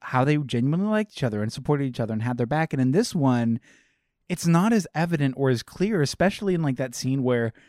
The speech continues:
he's talking to Gabrielle Union and he's like, "This has always been my dream." She's like, "Your dream? What about mine? Like, isn't it our dream? Like,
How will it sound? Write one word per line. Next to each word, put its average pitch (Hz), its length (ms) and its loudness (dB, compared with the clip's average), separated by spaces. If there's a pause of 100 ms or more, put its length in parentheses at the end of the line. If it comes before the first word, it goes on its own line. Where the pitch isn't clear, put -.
(180)
he's 170 240 0
talking 156 360 0
to 139 60 0
Gabrielle 123 360 2
Union 147 300 2
and 117 120 2
he's 117 180 -4
like, 110 320 -6 (560)
"This 156 220 4
has 170 100 0
always 160 220 4
been 135 80 0
my 131 160 2
dream." 131 320 0
She's 120 180 -4
like, 117 300 2
"Your 131 400 2
dream? 247 560 4
What 165 120 2
about 208 200 0
mine? 160 420 6
Like, 139 340 4 (460)
isn't 175 240 4
it 185 160 4
our 139 240 6
dream? 214 400 6
Like, 139 320 2